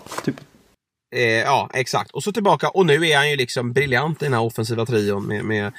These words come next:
Speaker 2: gamla Bobby Reed som inte är, han ska inte vara någon Premier League-spelare. Och Andreas som, som full, United ratade, med all rätt. Alltså, han har inget i United att göra. Men den flytten blev ju kanon också.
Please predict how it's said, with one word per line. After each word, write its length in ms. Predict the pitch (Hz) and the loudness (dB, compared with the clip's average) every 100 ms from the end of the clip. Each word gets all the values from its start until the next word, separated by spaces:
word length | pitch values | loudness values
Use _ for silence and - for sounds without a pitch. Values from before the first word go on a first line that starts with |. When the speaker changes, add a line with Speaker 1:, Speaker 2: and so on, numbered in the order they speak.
| - - - | -14 -20 -4
Speaker 2:
gamla 260 | - 123 123 | -2 2 2
Bobby 280 | 127 131 | 2 4
Reed 360 | 147 104 120 - | 4 4 0 -2
som 140 | - | -2
inte 280 | 131 131 - | -2 -2 -4
är, 140 | 120 113 | -4 -2
han 140 | 123 | -2
ska 100 | 131 | 0
inte 140 | 147 | 2
vara 80 | 113 | 2
någon 120 | 113 | -2
Premier 240 | 113 107 110 | 0 0 0
League-spelare. 520 | 120 98 - 104 104 | 0 -2 -2 -2 0
Och 60 | 110 | 0
Andreas 560 | 117 139 131 120 131 | 2 2 4 4 2
som, 180 | 147 127 | 0 -2
som 260 | 135 127 123 - | -2 -4 -6 -4
full, 220 | 147 143 - 110 147 165 | -4 -4 -6 -8 0 2
United 280 | 156 147 156 | 4 2 4
ratade, 400 | 170 131 120 117 | 4 4 2 2
med 120 | 113 139 | 2 4
all 280 | 127 117 117 | 6 6 4
rätt. 400 | 160 - - 107 | 2 2 -4 -2
Alltså, 180 | 110 101 - | -2 -6 -6
han 160 | - 127 | 0 2
har 40 | |
inget 200 | 120 101 | 2 0
i 100 | 107 | 0
United 360 | 110 147 131 104 | 2 2 2 0
att 40 | |
göra. 240 | 98 85 87 - | -2 -2 -8 -10
Men 120 | 110 | -2
den 180 | 113 143 | 2 4
flytten 240 | 139 131 123 | 4 0 0
blev 160 | 120 | 0
ju 60 | 120 | 0
kanon 380 | 131 113 107 101 | 0 0 -2 -4
också. 320 | 107 - | -6 -8